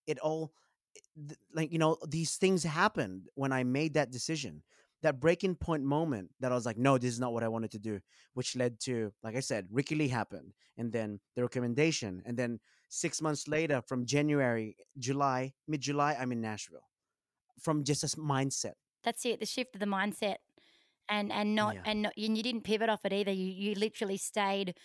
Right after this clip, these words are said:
Speaker 2: on course, and, and I think that's why you, you were blessed in the opportunity, 'cause you had decided to not waver from, you know, just, "Oh, you know, it's, it's good money, I'll keep doing it," but you actually stayed true to your word, which is fantastic.
Speaker 1: 'Cause mo-, money will come.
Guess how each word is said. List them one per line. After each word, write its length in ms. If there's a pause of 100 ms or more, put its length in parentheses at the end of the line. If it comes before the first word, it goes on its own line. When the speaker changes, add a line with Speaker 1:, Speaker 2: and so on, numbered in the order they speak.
(280)
Speaker 2:
on 280
course, 580
and, 260
and 420 (100)
I 80
think 180
that's 260
why 300
you, 440 (100)
you 120
were 120
blessed 480
in 320
the 100
opportunity, 560 (420)
'cause 200
you 100
had 180
decided 580
to 100
not 260
waver 360
from, 580 (440)
you 120
know, 180
just, 180
"Oh, 640
you 100
know, 140
it's, 400
it's 80
good 180
money, 380
I'll 100
keep 240
doing 280
it," 100
but 80
you 80
actually 260
stayed 300 (160)
true 180
to 80
your 120
word, 260
which 180
is 120
fantastic. 600
Speaker 1:
'Cause 140
mo-, 180
money 280
will 160
come. 440